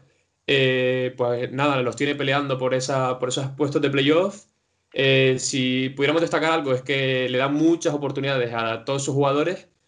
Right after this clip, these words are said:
pero sí es verdad que tiene esta tendencia a, a sobrecargar de minutos a sus jugadores importantes. Eh, por ejemplo, Julius Randle y R J Barrett están entre los cinco jugadores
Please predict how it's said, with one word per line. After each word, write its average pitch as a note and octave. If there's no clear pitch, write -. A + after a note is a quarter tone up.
pero B2+
sí D3+
es D3
verdad D3+
que D#3
tiene D3
esta C#3
tendencia D3
a, B2
a B2+
sobrecargar C3+
de D#3+
minutos C#3+
a B2
sus B2
jugadores C3+
importantes. D3
Eh, A#2+
por A#2
ejemplo, B2
Julius C3+
Randle B2+
y A#2+
R C3
J C3+
Barrett C3
están B2+
entre A#2
los A2
cinco C3+
jugadores C3